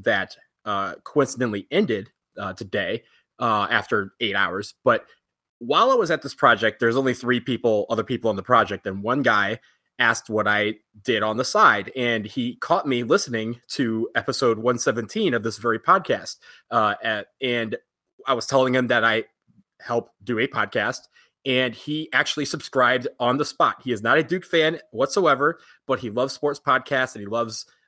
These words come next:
uh, s-, s-, uh, S B Nation content, so he literally signed up to subscribe on iTunes. So, Brendan, if you're out there, uh, I know we just met yesterday, uh, but thank you for subscribing, and all of you out there, thank you for subscribing.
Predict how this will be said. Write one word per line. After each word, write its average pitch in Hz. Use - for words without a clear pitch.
uh, 104
s-, -
s-, -
uh, 117
S 143
B 135
Nation 120
content, 135
so 117
he 113
literally 139
signed 131
up 117
to 117
subscribe 117
on 113
iTunes. 110
So, 110
Brendan, 185
if 139
you're 131
out 139
there, 131
uh, 113
I 113
know 127
we 123
just 117
met 127
yesterday, 139
uh, 113
but 120
thank 131
you 135
for 156
subscribing, 135
and 117
all 127
of 120
you 117
out 104
there, 101
thank 104
you 110
for 113
subscribing. -